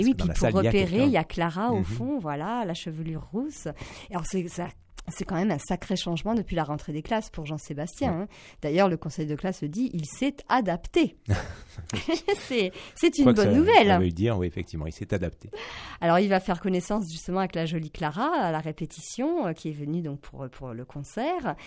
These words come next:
Speaker 2: Et puis, euh, ensuite, eh bien, euh, il, euh, voilà, après le concert, euh, Jean-Sébastien n'est plus l'homme invisible.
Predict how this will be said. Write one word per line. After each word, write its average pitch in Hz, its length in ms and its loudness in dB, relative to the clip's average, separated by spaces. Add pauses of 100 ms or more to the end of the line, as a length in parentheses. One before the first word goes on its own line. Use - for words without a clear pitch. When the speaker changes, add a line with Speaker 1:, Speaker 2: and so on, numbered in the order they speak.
(260)
Speaker 2:
Et 196 160 2
puis, 214 420 -2
euh, 160 300 2
ensuite, 190 640 -2
eh 170 80 0
bien, 180 420 0
euh, 139 200 -2 (320)
il, 196 380 -4
euh, 156 180 2
voilà, 151 240 0
après 262 220 -2
le 170 60 -4
concert, 196 560 0
euh, 160 80 2
Jean-Sébastien 170 720 -2
n'est 220 240 4
plus 277 480 2
l'homme 220 240 2
invisible. 196 640 -4